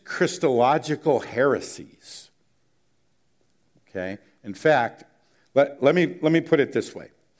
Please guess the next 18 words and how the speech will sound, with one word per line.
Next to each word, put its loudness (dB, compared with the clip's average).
So 2
the 4
early 4
church, -2
they 2
had, 0
uh, -4
the -2
Nicene 0
Creed 0
and -2
the -2
Chalcedonian -2
Creed -4
and -4
the -8
Constantinopolitan -4
creeds -6